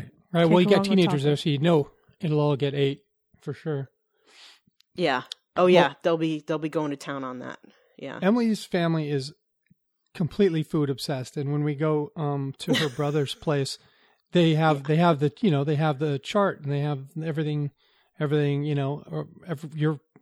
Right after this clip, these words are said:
Speaker 1: responsible for this, they're responsible for that. My problem with it is I can't eat three full meals a day. So
Speaker 3: Yeah,
Speaker 1: it is
Speaker 3: it is a
Speaker 1: just
Speaker 3: problem.
Speaker 1: too much.
Speaker 3: Yeah, and I actually,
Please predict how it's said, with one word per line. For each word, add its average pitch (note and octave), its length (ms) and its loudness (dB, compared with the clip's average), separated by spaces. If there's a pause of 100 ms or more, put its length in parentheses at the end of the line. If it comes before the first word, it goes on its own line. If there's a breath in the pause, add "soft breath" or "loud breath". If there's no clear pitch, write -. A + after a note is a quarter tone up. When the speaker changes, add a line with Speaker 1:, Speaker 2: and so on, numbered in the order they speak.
Speaker 1:
responsible D3+ 460 -4
for - 120 -18
this, D3 340 0
they're C#3+ 180 -2
responsible C#3 400 -6
for C#3+ 60 -8
that. D3 160 -2 (360 loud breath)
My F3 360 2
problem G#3 640 0
with E3+ 160 2
it D#3+ 120 0
is D#3 240 -2
I A3+ 120 -2
can't - 400 -4 (100)
eat A3 220 -4 (100)
three G3+ 320 -2
full G#3 420 2
meals F#3 380 2
a C#3 60 -8
day. F#3+ 540 -4 (240 soft breath)
So - 180 -16
Speaker 3:
Yeah, F#3+ 240 4
Speaker 1:
it G#3+ 100 0
is E3 80 0
Speaker 3:
it A#3 140 6
is C#4 140 6
a - 20 2
Speaker 1:
just C#4 160 -2
Speaker 3:
problem. G#3+ 260 6
Speaker 1:
too G3 80 2
much. G#3+ 340 -6 (540 soft breath)
Speaker 3:
Yeah, G3+ 560 6
and G3 180 0
I A3 200 0
actually, G3+ 560 -2